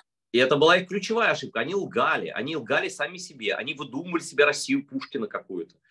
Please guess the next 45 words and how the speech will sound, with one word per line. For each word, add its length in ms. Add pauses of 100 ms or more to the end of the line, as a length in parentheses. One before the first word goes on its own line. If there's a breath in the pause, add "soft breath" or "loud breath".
(180)
Но 120
они 140
просто 260
его 100
не 140
знали, 320
наверное. 640 (280)
Они, 720
они 160
жили 220
в 120
иллюзиях. 560
Я 200
не 120
знаю. 280
Вот 220
я, 420
честно, 300
это 260
не 120
мое 260
дело. 340 (440 soft breath)
Но, 320
но 200
я 160
не 80
знаю, 280
в 100
мире 220
что-то 360
не 100
так 220
устроено. 520 (100)
Если 260
человек 300
со 180
средним, 520
я, 280
мои 400
журналистское 520
образование — 440
это 180
чистая 400 (540)
херня 340
просто. 420